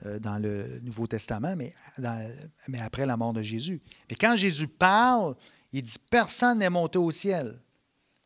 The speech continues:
Si c'est, ce n'est celui qui est descendu du ciel, ça veut dire qui ? Ça veut dire moi, le Fils de l'homme qui était dans le ciel. Alors, les choses du ciel, je peux t'en parler parce que j'arrive du ciel, justement.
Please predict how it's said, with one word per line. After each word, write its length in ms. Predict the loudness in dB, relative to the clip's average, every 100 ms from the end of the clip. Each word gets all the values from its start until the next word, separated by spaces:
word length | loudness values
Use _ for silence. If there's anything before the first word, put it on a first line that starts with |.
| _ _ -4
Si 340 | 0 2 4
c'est, 420 | 2 4 2 0 0
ce 160 | 2 4
n'est 180 | 2 2
celui 360 | 2 0 -2
qui 120 | 0
est 80 | -2
descendu 520 | 4 2 4 -2 -4
du 80 | -2
ciel, 300 | 0 2 0
ça 100 | 0
veut 60 | -2
dire 140 | -4
qui ? 140 | -4 -4
Ça 100 | -2
veut 60 |
dire 120 | 0
moi, 260 | 2 4 2 0 _ -20 _ _ _ 0
le 100 | 2
Fils 300 | 4 2 4
de 80 | 4
l'homme 260 | 4 2
qui 120 | 0
était 180 | -2 0
dans 100 | -2
le 60 | -4
ciel. 320 | -6 -6 -8 -16 _ _ _ _ _ _ _ _ _ -2
Alors, 260 | 4 4
les 120 | 4
choses 240 | 4 4 2
du 60 |
ciel, 460 | 0 2 4 4 4
je 100 | 2
peux 140 | 2
t'en 140 | 4 4
parler 360 | 4 4 2
parce 200 | 0 -4
que 100 | -2
j'arrive 360 | 2 4 4 0
du 100 | 0
ciel, 320 | 0 0 0
justement. 460 | 0 0 0 -2